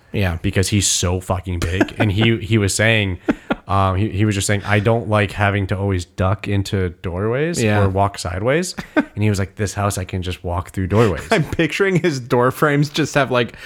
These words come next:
Speaker 1: a head-shaped cutout and then shoulder-shaped cutouts.
Speaker 2: He's huge.
Speaker 1: Yeah.
Speaker 2: He's
Speaker 1: No, he would have to walk sideways and duck through doors.
Speaker 2: Like, the mountain is very similar.
Speaker 1: Yeah.
Speaker 2: Where,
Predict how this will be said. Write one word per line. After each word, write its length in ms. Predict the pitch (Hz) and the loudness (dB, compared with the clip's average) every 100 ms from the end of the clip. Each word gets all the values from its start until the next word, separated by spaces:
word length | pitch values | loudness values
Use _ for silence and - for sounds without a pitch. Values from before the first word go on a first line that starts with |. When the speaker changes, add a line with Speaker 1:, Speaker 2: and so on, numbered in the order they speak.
| - - | -14 -2
Speaker 1:
a 140 | 131 | 0
head-shaped 720 | 110 113 123 131 - 135 139 | 2 2 2 0 0 0 0
cutout 400 | - 160 147 151 - | -2 0 2 2 2
and 120 | 151 | 0
then 140 | 135 131 | 2 2
shoulder-shaped 840 | - - 127 139 147 - 151 143 | 0 2 2 2 0 0 0 -2
cutouts. 760 | - 160 - 170 - - - - - - - | -2 -2 0 -2 -4 -14 -14 -14 -18 -18 -12
Speaker 2:
He's 360 | - 175 240 - | 0 2 2 0
huge. 560 | - 185 104 82 - | 0 0 0 -4 -6
Speaker 1:
Yeah. 320 | - 120 104 87 - | 0 2 2 -2 -8
Speaker 2:
He's 500 | - 160 208 226 143 | -4 0 2 0 0
Speaker 1:
No, 120 | 135 | 0
he 120 | 113 | 2
would 100 | 135 | 0
have 140 | 131 123 | 0 0
to 80 | 123 | -2
walk 320 | 107 113 - | 0 0 0
sideways 420 | 135 120 110 107 | -2 0 0 0
and 140 | 104 | 0
duck 240 | 95 104 - | 0 -2 -2
through 280 | - 101 90 101 | -4 -4 -4 -2
doors. 500 | 101 92 90 - - | -2 0 -2 -2 0
Speaker 2:
Like, 280 | 135 127 123 | -2 -2 0
the 100 | 131 | 2
mountain 320 | 147 139 107 | 2 2 0
is 120 | 98 | 2
very 240 | 92 101 92 | 2 2 2
similar. 360 | 98 90 80 - | 2 0 -2 0
Speaker 1:
Yeah. 300 | 127 104 85 - | 2 2 0 -4
Speaker 2:
Where, 540 | 113 107 101 98 - | 0 2 4 0 -4